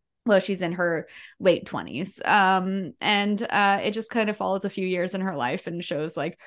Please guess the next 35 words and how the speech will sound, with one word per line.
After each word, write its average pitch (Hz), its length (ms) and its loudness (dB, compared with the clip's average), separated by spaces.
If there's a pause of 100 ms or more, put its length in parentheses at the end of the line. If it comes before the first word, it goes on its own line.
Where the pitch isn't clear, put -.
(140)
her 196 140 2
fucking 240 360 0
up, 320 200 6
her 240 100 2
trying 180 180 0
to 165 40 -2
figure 156 200 -4
out 160 80 -2
her 185 100 -8
career, 269 500 2
her, 170 280 -2
like, 156 300 -4
love 240 260 2
life 233 240 2
that's 214 160 -6
a - 20 -2
little 214 160 -2
fucked 202 300 -4
up. 185 280 -4 (380)
And, 202 460 2
um, 226 380 4 (140)
I 254 180 4
really 403 300 4
liked 339 200 2
it. - 100 -2 (460)
Uh, - 20 0 (240)
I, 269 320 2
I 277 300 2
thought 330 160 -2
it 302 100 -6
was 285 180 -6
great. 240 360 -2
This 277 180 2
movie, 311 380 -2
um, 196 380 -2